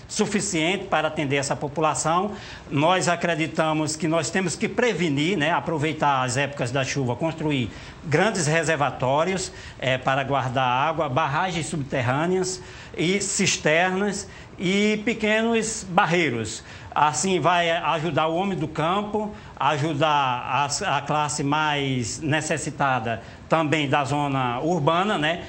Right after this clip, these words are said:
Porque, eh, eh, de qualquer maneira, a água vai chegar a essas pessoas ou através de, do transporte do carro-pipa através das prefeituras, ou as pessoas deslocam também até esse lo-, até esse local para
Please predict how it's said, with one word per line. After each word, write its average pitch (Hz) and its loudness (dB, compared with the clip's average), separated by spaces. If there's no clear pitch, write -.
Porque, 139 0
eh, 127 2
eh, 127 0
de 127 -2
qualquer 156 2
maneira, 147 0
a 139 2
água 143 -2
vai 143 0
chegar 143 0
a 143 0
essas 170 -2
pessoas 135 -2
ou 156 4
através 143 2
de, 127 0
do 147 0
transporte 147 2
do 143 0
carro-pipa 139 2
através 131 0
das 135 -2
prefeituras, 208 0
ou 226 2
as 190 -2
pessoas 202 -2
deslocam 196 0
também 190 -2
até 185 -2
esse 185 -4
lo-, 165 0
até 139 0
esse 180 0
local 160 2
para 151 -2